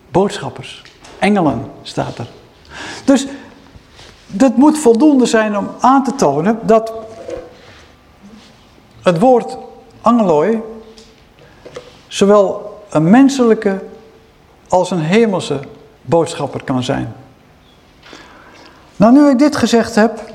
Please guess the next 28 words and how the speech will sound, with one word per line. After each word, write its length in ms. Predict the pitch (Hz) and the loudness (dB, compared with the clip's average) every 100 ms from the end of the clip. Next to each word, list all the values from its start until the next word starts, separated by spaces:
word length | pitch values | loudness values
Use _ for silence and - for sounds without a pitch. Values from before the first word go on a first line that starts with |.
| - | -16
ga 280 | - 214 208 | -4 0 0
ik 240 | 202 - | -2 -2
over 400 | - 214 214 202 - - - - - _ _ | 2 2 2 -4 -6 -14 -20 -20 -20 _ _
tot 180 | - 190 | -2 0
mijn 120 | 185 | 0
eigenlijke 420 | 202 208 185 165 | 0 0 -2 -6
punt, 340 | 156 156 156 - | 0 0 0 -2
mijn 120 | - | 0
eigenlijke 400 | 175 175 170 - | 0 0 -2 0
onderwerp. 640 | - 170 143 135 156 - - - - | 0 2 2 2 0 -6 -18 -20 0
Dan 120 | 180 | 2
moet 100 | 214 | 2
ik 80 | 208 | 2
nog 100 | 214 | 2
even 440 | 254 233 190 233 - - | 2 2 -2 -4 -10 0
terug 240 | 220 214 | 2 2
naar 120 | 185 | 0
het 120 | 170 | 2
Nieuwe 200 | 202 175 | 0 0
Testament, 640 | 170 151 156 156 196 233 - - - - _ _ - - _ _ _ _ 185 | 0 -2 0 2 2 0 -6 -20 -20 -20 _ _ -20 -20 _ _ _ _ -12
naar 220 | 165 175 | 0 0
twee 240 | 170 214 208 | 2 2 2
Petrus 640 | 208 175 156 139 127 - - | 2 2 0 -2 -6 -10 -4
hoofdstuk 480 | 151 165 - 147 - | 0 0 0 -6 -6
twee, 600 | - - 165 214 285 269 - - - - | -10 0 4 4 4 -2 -8 -12 -16 -16
vers 240 | - 202 - | -2 0 0
vier. 400 | - 233 143 - - - - - - - - - | 2 2 2 -2 -12 -18 -20 -20 -20 -20 -20 -16
Want 400 | 139 196 196 | 0 0 0